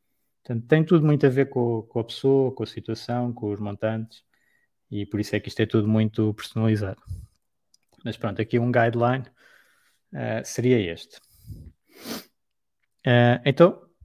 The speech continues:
vamos agora ao, voltar ao, ao P P R. Eh, e o P P R que temos os tais históricos,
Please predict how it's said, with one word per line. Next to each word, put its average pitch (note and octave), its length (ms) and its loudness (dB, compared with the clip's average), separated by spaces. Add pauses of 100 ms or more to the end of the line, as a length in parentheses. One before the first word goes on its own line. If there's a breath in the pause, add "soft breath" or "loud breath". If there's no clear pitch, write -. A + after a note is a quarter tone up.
(120)
vamos C#3 260 0
agora C#3+ 500 4 (1040)
ao, B2+ 500 0
voltar B2+ 320 2
ao, B2 440 2
ao A#2 160 0
P A#2 120 -2
P A2+ 160 -2
R. G2 180 -6 (520 loud breath)
Eh, G#2+ 440 -2
e A2+ 100 -4
o - 20 -4
P A2 120 -2
P A#2 100 0
R A#2 140 2
que - 80 -20
temos A#2 240 -2
os A#2 100 -6
tais A#2 320 -2
históricos, B2 760 -4